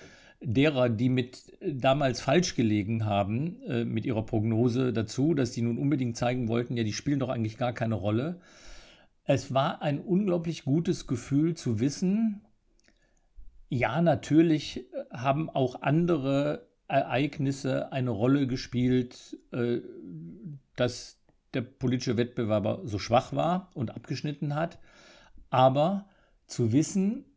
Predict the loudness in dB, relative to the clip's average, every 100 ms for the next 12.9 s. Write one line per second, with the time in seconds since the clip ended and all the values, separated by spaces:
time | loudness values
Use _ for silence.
0 | _ -16 -4 2 4 6 4 0 -2 0
1 | 0 0 0 0 0 0 0 0 0 0
2 | 0 0 0 0 0 -6 -8 -4 -2 -2
3 | -2 -2 -2 -6 _ _ -20 -20 _ -14
4 | -6 -4 -4 -2 0 0 -2 -6 -4 -2
5 | -2 -2 -2 -4 -4 -8 -12 _ _ _
6 | -8 -6 -2 -4 -4 -4 -2 0 0 0
7 | -2 -4 -8 -16 -20 -20 -20 -20 -20 _
8 | _ _ _ _ _ _ -2 4 4 4
9 | 0 0 0 2 2 2 4 4 2 0
10 | 0 2 2 0 -4 -2 -2 -2 -4 -2
11 | 0 0 0 -2 -2 -2 -2 0 -2 -2
12 | -2 -2 -2 -6 -6 -6 -6 -10 -12